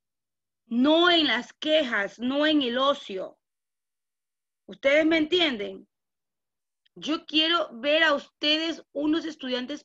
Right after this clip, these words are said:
pulidos. Yo sé que nosotros los docentes no somos perfectos. Y estoy hablando por cada uno de los que ha pasado por esta área de inglés, que a veces motivo han tenido que retirarse. Pero yo sé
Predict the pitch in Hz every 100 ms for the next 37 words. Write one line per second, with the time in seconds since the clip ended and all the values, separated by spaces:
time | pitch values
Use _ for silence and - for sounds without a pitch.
0 | _ 220 220 233 302 339 220 - _ _
1 | _ _ _ _ _ - 339 403 415 440
2 | 392 302 - 277 285 330 349 359 330 277
3 | 285 302 311 285 277 285 277 262 - 196
4 | 180 262 247 - - - - _ _ _
5 | _ _ _ _ _ 214 214 - 320 320
6 | 269 269 277 285 240 233 285 294 294 302
7 | 311 277 220 - 226 226 - 247 233 254
8 | 254 _ _ _ 233 247 254 254 254 233
9 | 240 240 208 202 202 220 226 - _ _
10 | _ 269 262 254 - - 269 269 254 262
11 | 269 254 240 - 262 254 247 - _ _
12 | _ 277 277 285 277 285 285 226 214 208
13 | 220 208 190 - - _ _ - 254 240
14 | 320 311 294 285 302